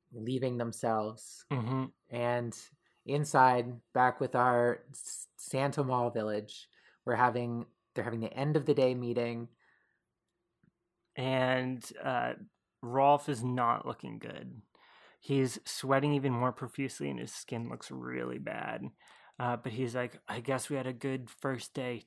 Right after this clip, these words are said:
Speaker 2: Took out, took more out of me than I thought." Those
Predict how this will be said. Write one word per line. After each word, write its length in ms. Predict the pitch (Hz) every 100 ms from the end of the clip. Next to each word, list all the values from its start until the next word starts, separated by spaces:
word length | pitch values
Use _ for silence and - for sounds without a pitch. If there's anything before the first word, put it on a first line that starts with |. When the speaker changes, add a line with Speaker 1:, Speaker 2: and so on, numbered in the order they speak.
| -
Speaker 2:
Took 180 | 143
out, 240 | 135 131 131 - _ _
took 180 | - 240
more 180 | 196 165
out 120 | 160
of 80 | 143
me 140 | 151 139
than 160 | 139
I 120 | 131 135
thought." 320 | 165 120 120 - _ _ _
Those 200 | -